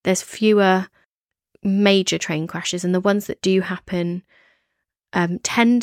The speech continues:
to be less dramatic as this as well, less everything strewn everywhere and on fire. Of course, it doesn't mean that it doesn't happen, but, um, it also tends to just, not just, but it tends to be,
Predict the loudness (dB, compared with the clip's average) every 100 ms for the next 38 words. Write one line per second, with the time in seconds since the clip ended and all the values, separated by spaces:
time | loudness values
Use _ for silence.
0 | -2 -6 -4 -4 -2 -2 -2 -6 -18 _
1 | _ _ _ _ _ -8 -2 2 2 0
2 | -4 -2 0 0 -2 -2 -2 -2 -4 0
3 | -2 -2 -6 -8 -4 -2 0 2 2 0
4 | -2 -8 -10 -12 -20 -20 -20 _ _ 0
5 | 0 2 0 0 0 2 2 0 0 0
6 | 0 -2 -4 -6 -2 -2 0 0 -2 -4
7 | _ -20 -20 _ _ _ _ _ -6 -6
8 | 0 0 2 2 2 2 0 0 -2 -2
9 | -4 -4 -4 -6 -6 -6 -4 -4 -6 _
10 | -2 0 0 -8 _ _ _ _ 0 2
11 | 2 2 2 2 0 0 -2 -2 -4 -4
12 | -4 -6 -8 _ _ -16 -10 -10 -2 0
13 | 0 -2 -4 -4 -2 0 2 0 -4 -2
14 | 2 4 2 0